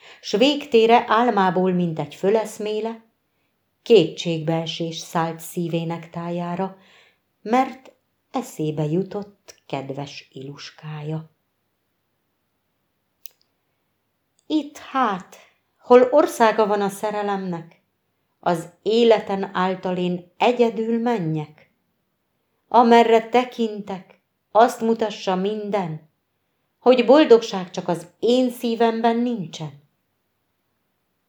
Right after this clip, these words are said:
Tündérországnak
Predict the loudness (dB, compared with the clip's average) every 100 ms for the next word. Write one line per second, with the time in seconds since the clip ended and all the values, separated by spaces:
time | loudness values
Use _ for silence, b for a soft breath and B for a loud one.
0 | _ _ _ _ _ _ _ _ _ _
1 | _ _ _ _ -6 -2 0 2 2 0
2 | -6 -8 -10 -8 -6 -8 -10 -20